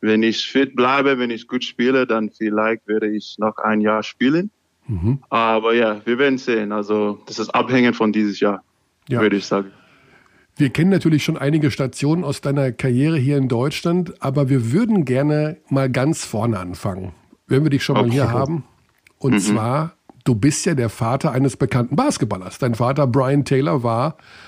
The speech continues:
Speaker 2: ein sehr erfolgreicher Basketballprofi.
Speaker 1: Ja, der
Speaker 2: Und
Speaker 1: hat... Ähm, in Princeton,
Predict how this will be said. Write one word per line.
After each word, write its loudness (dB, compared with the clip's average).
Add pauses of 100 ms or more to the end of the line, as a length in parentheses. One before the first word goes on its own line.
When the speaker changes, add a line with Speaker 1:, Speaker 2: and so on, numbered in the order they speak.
(140)
Speaker 2:
ein 0
sehr 2
erfolgreicher 0
Basketballprofi. 0 (680)
Speaker 1:
Ja, 4 (880)
der 4
Speaker 2:
Und 4
Speaker 1:
hat... 0
Ähm, 2 (400)
in -12
Princeton, 0